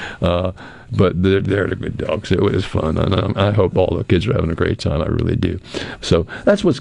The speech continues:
this is Fourth of July weekend, and there'll be a lot going on this weekend. Believe me, a, a lot of happiness and a lot of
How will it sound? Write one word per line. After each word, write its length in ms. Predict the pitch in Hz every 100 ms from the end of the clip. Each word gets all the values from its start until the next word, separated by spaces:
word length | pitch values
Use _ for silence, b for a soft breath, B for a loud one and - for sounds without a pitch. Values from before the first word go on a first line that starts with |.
| -
this 720 | 107 131 - - 131 170 175
is 180 | 160 170
Fourth 280 | - 107 -
of 60 |
July 280 | 139 131 131
weekend, 460 | 123 90 - 139 156 B B -
and 140 | 85
there'll 100 | 85
be 100 | 80
a 80 | 87
lot 360 | 82 85 92 -
going 260 | 117 123
on 180 | 170 135
this 140 | 101 -
weekend. 380 | 95 98 90 -
Believe 480 | 92 92 113 143 135
me, 300 | 147 - 80 B B -
a, 200 | 85 78 -
a 60 |
lot 200 | 87 92
of 60 | 92
happiness 580 | 92 87 90 98 101 -
and 80 | 82
a 60 |
lot 220 | 85 98
of 120 | 92